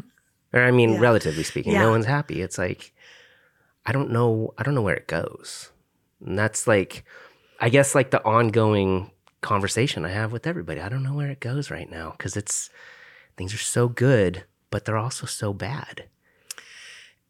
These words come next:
Speaker 2: Um, we may be heading into, uh,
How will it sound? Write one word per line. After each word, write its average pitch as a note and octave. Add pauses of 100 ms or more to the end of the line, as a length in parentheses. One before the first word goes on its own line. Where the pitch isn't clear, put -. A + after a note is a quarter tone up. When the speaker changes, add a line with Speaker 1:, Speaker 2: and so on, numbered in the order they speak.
(140)
Speaker 2:
Um, G3+ (160)
we A3 (240)
may B3
be A3
heading G3+
into, G3 (200)
uh, E3+